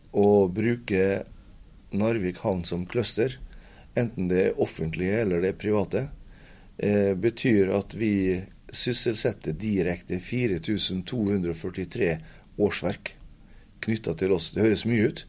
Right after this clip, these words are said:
men husk, vi er grenseoverskridende. Vi tar høyde for både Kiruna, Gällivare og Pajala-området, og som er direkte avhengig av å ha Narvik havn som cluster for å kunne lykkes i sin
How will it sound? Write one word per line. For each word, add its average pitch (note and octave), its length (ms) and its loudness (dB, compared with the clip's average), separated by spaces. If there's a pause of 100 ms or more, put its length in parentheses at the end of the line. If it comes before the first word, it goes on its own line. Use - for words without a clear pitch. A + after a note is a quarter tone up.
(560)
men G#2 300 -2 (180)
husk, - 400 -4
vi A2 200 2
er G2 200 2
grenseoverskridende. A2 1000 -2 (680)
Vi A2 240 2
tar A2+ 160 2
høyde B2 320 8
for F2+ 240 -2
både F#2 540 2 (100)
Kiruna, F#2+ 480 4
Gällivare E2+ 560 0
og F2+ 240 0
Pajala-området, F2 840 -2 (760)
og G2 160 4
som G#2 240 0
er F#2 160 -4
direkte G#2 480 0
avhengig F#2+ 560 0
av F#2+ 300 0 (500)
å F2+ 80 -2
ha B2 140 2 (260)
Narvik C#3+ 400 0
havn F2+ 240 0
som F#2 240 -4
cluster G2 480 -4
for F#2+ 240 0
å F2 80 0
kunne F2+ 400 -4
lykkes G2 400 -6
i E2+ 80 -4
sin E2+ 300 -2